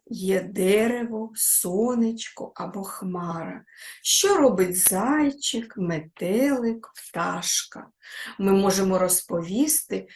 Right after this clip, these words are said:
про себе, про своїх близьких, про свою країну.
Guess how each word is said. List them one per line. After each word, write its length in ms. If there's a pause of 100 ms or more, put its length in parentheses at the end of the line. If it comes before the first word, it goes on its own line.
(140)
про 240
себе, 960
про 120
своїх 460
близьких, 1080 (360)
про 160
свою 680
країну. 1000